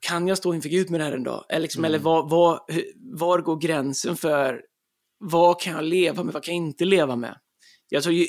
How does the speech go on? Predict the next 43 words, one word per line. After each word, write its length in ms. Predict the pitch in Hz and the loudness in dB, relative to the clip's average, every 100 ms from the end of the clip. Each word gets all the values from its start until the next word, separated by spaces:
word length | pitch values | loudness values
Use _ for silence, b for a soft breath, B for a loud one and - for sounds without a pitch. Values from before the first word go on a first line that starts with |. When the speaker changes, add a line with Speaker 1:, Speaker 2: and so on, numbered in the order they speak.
| 185 | 2
Speaker 1:
yngre 280 | 170 160 156 | 2 0 0
man 180 | 196 175 | 0 0
är, 240 | 135 120 - _ _ - | 0 -4 -8 _ _ -6
ju 120 | 156 | -2
mindre 240 | 156 143 | 0 -2
tänker 280 | 135 135 117 | -2 -4 -2
man 120 | 147 | -2
på 80 | 156 | 0
det. 200 | 156 - _ B B B B _ | -2 -4 _ B B B B _
För 80 | 156 | -6
man 100 | 147 | -2
tänker 280 | 170 143 143 | -2 -2 0
bara 120 | 135 | 0
på 140 | 135 | -2
sin 200 | 120 123 | -4 -4
prestation 560 | 143 135 135 - 151 - | -4 -6 -6 -4 -4 -4
som 140 | 147 | -6
ledare. 300 | 139 123 117 | -4 -4 -6
Men 60 | 120 | -4
jag 100 | 135 | -2
tror 140 | 151 | 0
att, 140 | 139 - _ b b b b b b - | 0 -2 _ b b b b b b -4
ja, 100 | 190 | 0
men 120 | 185 | 0
spännvidden 580 | - 196 175 151 147 190 | 2 2 2 0 -2 0
mellan, 240 | 202 165 | 0 0
liksom, 240 | 143 135 127 | -4 -6 -8
så 100 | 135 | -6
här, 60 | |
hur 180 | 139 160 | -2 -2
håller 240 | 147 143 | 0 0
vi 80 | 131 | 0
ihop 240 | 131 190 - | 0 -2 -4
det 80 | 170 | -4
här 140 | 156 | -4
och 80 | 139 | -6
fortsätter 340 | - 147 127 123 | -8 -12 -10 -6
växa? 680 | 139 139 - - 147 143 135 b b b _ | -6 -6 -8 -4 -4 -4 -6 b b b _
Man 160 | - 156 | -4 -2
ska 140 | 151 | -2
leda 320 | 143 143 127 | 0 0 -2
med 120 | 120 113 | -4 -8
förtroende. 840 | 113 196 208 190 190 180 180 175 | -2 2 4 4 2 2 0 0